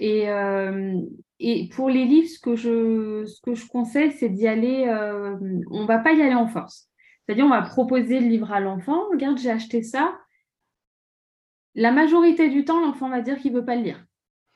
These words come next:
C'est, et c'est pas grave. C'est, « Ah, ok, bah, pas de souci. Bah, tiens, tu vois, je le laisse là. »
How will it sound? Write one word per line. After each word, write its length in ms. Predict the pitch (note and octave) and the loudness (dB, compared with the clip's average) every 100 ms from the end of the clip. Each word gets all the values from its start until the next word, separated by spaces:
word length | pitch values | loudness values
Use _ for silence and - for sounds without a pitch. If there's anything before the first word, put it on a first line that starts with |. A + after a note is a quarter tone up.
| _ _ _ _ _ _ _ _ _ | _ _ _ _ _ _ _ _ _
C'est, 320 | - C4 C4 | -6 -2 -2
et 220 | - A3+ | 0 0
c'est 180 | A3+ B3 | 0 0
pas 200 | B3 C#4+ | -2 -2
grave. 280 | C#4+ D4 B3+ | -2 -4 -6
C'est, « 120 | - A#3+ | -6 -6
Ah, 100 | E4+ A#4+ | -4 -4
ok, 200 | G4 - D#4+ | -4 -4 -8
bah, 120 | C4 | -4
pas 100 | C#4+ | -4
de 60 | C#4+ | -4
souci. 300 | - C4 - | -8 -12 -4
Bah, 140 | A#3 | -4
tiens, 240 | A#3+ D4 - | -2 -6 -6
tu 80 | - | -2
vois, 160 | D#4 | 0
je 120 | D#4+ | 4
le 100 | C#4 | 6
laisse 280 | D4+ C4+ - | 4 2 -2
là. » 180 | A3+ - | -6 -6